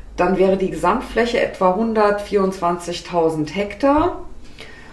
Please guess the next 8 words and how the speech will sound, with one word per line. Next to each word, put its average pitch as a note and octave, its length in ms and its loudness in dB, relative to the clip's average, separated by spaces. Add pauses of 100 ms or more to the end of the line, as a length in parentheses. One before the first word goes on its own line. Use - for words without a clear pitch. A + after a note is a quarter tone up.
(240)
und F#3+ 480 2
drei F3+ 140 4
Prozent G3 480 -2
davon A3+ 320 0
wären E3+ 180 2
rund G3 420 -2
dreitausendsiebenhundert D#3+ 1300 -2
Hektar, G#3+ 580 2